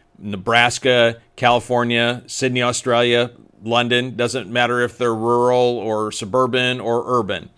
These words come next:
It also doesn't matter what industry they're in. These are predictable issues that businesses struggle with, regardless of what kind of industry they're in and where they're located. So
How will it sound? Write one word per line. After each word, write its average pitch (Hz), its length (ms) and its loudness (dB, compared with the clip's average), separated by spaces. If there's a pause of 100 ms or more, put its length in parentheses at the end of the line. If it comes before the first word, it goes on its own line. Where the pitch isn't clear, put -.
(380)
It 113 120 -2
also 143 460 2
doesn't 135 400 -2
matter 131 220 4
what 123 220 0
industry 147 460 0
they're 95 200 -4
in. 95 340 -8 (380)
These 139 240 0
are 151 80 2
predictable 147 840 0 (160)
issues 131 440 0
that 120 240 -4
businesses 147 540 -2
struggle 123 520 2
with, 98 340 -6 (320)
regardless 131 520 2
of 123 140 -2
what 131 180 2
kind 156 120 -2
of 139 100 -6
industry 147 460 -2
they're 151 200 0
in 113 420 -2
and 113 160 -6
where 113 140 0
they're 110 160 -2
located. 101 480 -4 (760)
So 127 360 -2